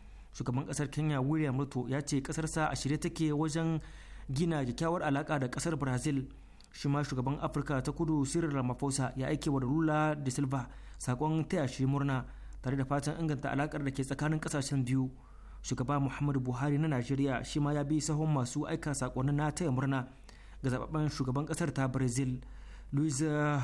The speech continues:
Lula da Silva, inda ya yi fatan karfafa alaka tsakanin kasashen biyu, kamar da wata sanarwa da mai bawa shugaban Najeriya shawara kan kafofin yaɗa labarai, Malam Garba Shehu ya fitar.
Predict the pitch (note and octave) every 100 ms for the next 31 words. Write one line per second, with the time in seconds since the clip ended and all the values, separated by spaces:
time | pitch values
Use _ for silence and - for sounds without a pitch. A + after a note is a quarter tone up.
0 | - D3 D#3+ E3+ C#3 C3+ B2+ C#3 C3 C#3
1 | B2 - - - - - C#3+ C3 B2+ C3
2 | C#3 C#3 D3 D3 C#3+ C#3+ D3+ D3+ D#3 D#3
3 | C#3+ - C#3 D3+ D3+ C#3 C#3+ D#3 D#3 E3
4 | C3+ C#3+ C3 C3 C3 - - - - -
5 | B2 C3+ B2+ C#3 C#3 D3 C3 C#3 C3 B2
6 | C#3 D3+ C#3 B2+ A#2+ B2 D3 D3 C3 B2
7 | E3 D3 C3+ D3 D3+ C3+ D3+ D3 C#3+ C#3
8 | D3 F3+ C3+ B2 B2+ C3 C3 - - -
9 | - C#3+ C#3+ C3 C#3 C3+ B2 F#3 D#3 D3+
10 | D3 C3+ C3+ C#3 C3+